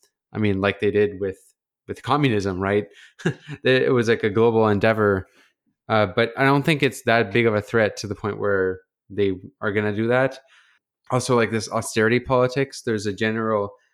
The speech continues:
uh, a fear of government spending. And it's not fear of, like, government authoritarianism per se, even though there are people on the libertarians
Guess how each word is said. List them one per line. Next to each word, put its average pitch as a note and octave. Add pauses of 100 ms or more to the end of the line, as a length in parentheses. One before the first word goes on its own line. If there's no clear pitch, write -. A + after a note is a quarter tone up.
(480)
uh, A#2
a A2
fear C#3
of A2+
government A#2
spending. A#2+
And -
it's B2
not F3+
fear D3
of, B2
like, A2
government A2+ (120)
authoritarianism A2
per G2+
se, G#2+
even A#2+
though A#2
there G#2+
are F#3
people A#2+
on G#2+
the G#2
libertarians G2